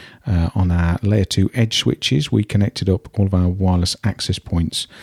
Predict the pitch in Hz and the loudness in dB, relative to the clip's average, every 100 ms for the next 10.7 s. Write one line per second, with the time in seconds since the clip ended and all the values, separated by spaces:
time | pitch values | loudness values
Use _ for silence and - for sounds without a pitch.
0 | - - 92 87 87 - 98 104 98 - | -12 -2 0 2 0 0 0 2 0 0
1 | 98 92 - 101 101 - 101 98 - 92 | 0 0 0 0 0 0 0 -2 -2 -2
2 | 98 95 95 92 95 92 - 160 110 98 | 2 2 2 0 -2 -2 -2 0 2 2
3 | 92 - 90 - - 101 - 90 87 - | 0 0 -2 -2 -6 -8 -2 0 0 -4
4 | - - - - _ 92 87 92 87 101 | -10 -20 -20 -20 _ -2 0 0 0 0
5 | - - 98 - 92 90 - - - - | 0 -2 -4 0 2 2 -2 -6 -8 -16
6 | - 85 80 - 104 - - 92 131 117 | -6 -4 -4 -2 -2 -2 -2 0 0 0
7 | 95 92 92 - - - 98 101 95 92 | 2 2 0 0 -2 0 0 0 0 2
8 | 90 - 95 - - 92 - 104 95 - | 2 0 -2 -2 0 0 0 0 0 0
9 | 92 87 90 - - 95 98 90 90 92 | 0 2 0 -2 -2 0 2 2 2 2
10 | 104 104 - - - - | 0 -2 -2 -2 -2 -6